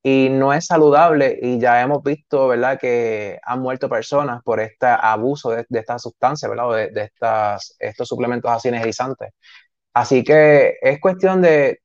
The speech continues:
de tú trabajar con eso, trabajarlo de manera natural, y, y natural me refiero a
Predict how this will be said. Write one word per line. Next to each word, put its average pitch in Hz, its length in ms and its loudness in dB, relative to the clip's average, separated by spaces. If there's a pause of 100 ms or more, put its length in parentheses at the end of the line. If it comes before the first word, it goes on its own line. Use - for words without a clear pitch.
de 135 240 -2
tú 143 340 0
trabajar 156 540 2
con 147 180 -4
eso, 135 460 -6
trabajarlo 123 640 -2
de 143 100 -2
manera 135 260 -4
natural, 135 480 0
y, 131 60 -4 (460)
y - 20 -12
natural 127 380 2
me 151 100 0
refiero 151 460 2
a 123 320 4